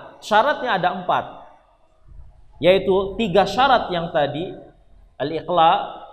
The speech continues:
meninggalkan dosanya, kemudian an-nadam, menyesali,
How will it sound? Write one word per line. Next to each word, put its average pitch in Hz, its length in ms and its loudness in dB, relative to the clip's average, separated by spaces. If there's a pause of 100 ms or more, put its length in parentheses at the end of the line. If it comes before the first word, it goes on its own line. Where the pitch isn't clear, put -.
(140)
meninggalkan 147 640 -4
dosanya, 160 720 -6 (560)
kemudian 160 1120 -2
an-nadam, 156 800 -2
menyesali, 165 800 -4